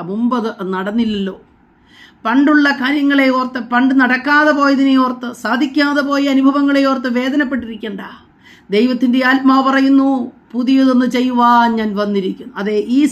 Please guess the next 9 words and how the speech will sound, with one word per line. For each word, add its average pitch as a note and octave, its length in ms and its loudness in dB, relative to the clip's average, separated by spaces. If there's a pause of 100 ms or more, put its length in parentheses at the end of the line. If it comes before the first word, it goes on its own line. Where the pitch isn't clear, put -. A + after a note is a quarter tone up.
സുദിനം F#3+ 360 -4 (840)
കർത്താവിൽ D4+ 500 2
നിന്ന് C#4 160 6 (140)
പുതിയത് E4 400 2
പ്രാപിപ്പാൻ B3+ 560 0
ആഗ്രഹിക്കുന്നുവെങ്കിൽ G3 880 -2 (760)
ദൈവസന്നിധിയോട് A3+ 720 -6
അടുത്ത് A#3+ 280 -4
വരിക A#3+ 220 2